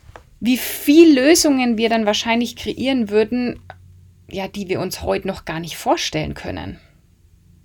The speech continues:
Es ist ja erforscht und erwiesen, dass wir nur ganz, ganz wenig Prozent unseres Hirns nutzen. Ich glaub wirklich nur so fünf Prozent oder so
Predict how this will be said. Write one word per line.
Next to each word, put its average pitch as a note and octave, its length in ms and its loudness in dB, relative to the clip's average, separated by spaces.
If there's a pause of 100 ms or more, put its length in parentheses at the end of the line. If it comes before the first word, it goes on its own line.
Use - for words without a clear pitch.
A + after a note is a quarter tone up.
(560)
Es - 120 -16
ist G3+ 160 -8
ja G#3+ 100 -4
erforscht F#3+ 640 -2
und F3 160 -6
erwiesen, G3 500 -6
dass F#3 200 -10
wir F#3 100 -6
nur F3+ 240 -8
ganz, A3+ 340 -4
ganz F#3+ 280 -6
wenig G#3 320 -4
Prozent G#3 500 -8
unseres E3+ 460 -10
Hirns A3 480 -8 (240)
nutzen. F#3+ 560 -6
Ich D#3+ 120 -12
glaub E3 220 -12
wirklich G3+ 260 -8
nur F#3 120 -8
so F3+ 100 -10
fünf A#3 380 -6
Prozent G3 560 -6
oder E3+ 180 -8
so F#3+ 320 -4